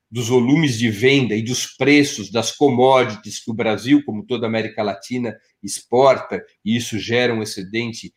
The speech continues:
eh, de renda muito importante pro país, gerava um excedente de renda muito importante pro país. Era um outro período da economia mundial, era um outro comportamento de parte da burguesia brasileira,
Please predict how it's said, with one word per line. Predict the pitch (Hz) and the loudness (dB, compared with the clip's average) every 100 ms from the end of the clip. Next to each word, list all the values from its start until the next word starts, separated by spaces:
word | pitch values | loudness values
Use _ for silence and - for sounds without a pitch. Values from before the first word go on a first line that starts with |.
| _ _ _ | _ _ _
eh, | 98 | -10
de | 101 101 | -6 -4
renda | 117 123 107 | -2 -2 -2
muito | 117 147 147 110 | 2 4 4 0
importante | 98 113 - 113 110 - | -2 -4 -2 -4 -4 -8
pro | 117 | -6
país, | 113 135 131 113 | 0 2 2 0
gerava | 95 92 131 123 98 | -2 4 6 6 2
um | |
excedente | - 92 107 98 - | -12 -12 -10 -10 -10
de | |
renda | 101 101 | -10 -10
muito | 104 101 | -12 -14
importante | 98 104 - 101 - | -10 -10 -8 -10 -10
pro | - | -8
país. | - 143 139 143 - - - | 4 6 8 8 4 -12 0
Era | 160 | 2
um | 165 | 6
outro | 190 196 - | 6 6 0
período | 202 185 190 220 170 127 | 4 6 6 4 2 -2
da | 113 | -2
economia | 110 117 110 107 110 | -2 -4 -4 -4 -4
mundial, | 117 139 135 139 147 139 - | -6 -8 4 6 6 2 -2
era | 143 165 | 2 4
um | 170 | 6
outro | 190 190 165 | 6 4 0
comportamento | 175 160 170 - 139 143 165 139 | 0 0 -2 2 2 2 -2 -4
de | 131 | -14
parte | - 160 160 - | 2 4 4 0
da | 127 | -10
burguesia | 127 123 120 107 120 110 | -6 -6 -4 -4 -4 -4
brasileira, | 123 127 139 147 143 123 | -6 -6 2 4 4 0